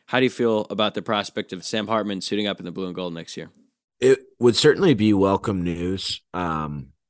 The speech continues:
Speaker 2: any time you have the opportunity to enhance your roster, you take that. Personally,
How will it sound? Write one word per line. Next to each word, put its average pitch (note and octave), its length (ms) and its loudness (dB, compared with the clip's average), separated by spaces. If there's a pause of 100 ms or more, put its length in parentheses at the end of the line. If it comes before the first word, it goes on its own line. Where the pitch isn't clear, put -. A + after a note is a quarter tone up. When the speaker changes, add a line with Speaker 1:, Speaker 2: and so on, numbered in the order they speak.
(180)
Speaker 2:
any A2+ 460 0 (480)
time A2+ 260 2
you A2 120 2
have G2+ 80 4
the G2+ 100 4
opportunity F#2+ 560 -6
to F2+ 100 -4
enhance E2 340 -4
your E2 120 -2
roster, E2 360 -2
you F2 120 -2
take - 380 -4
that. G#2+ 280 2 (600)
Personally, C#3+ 640 6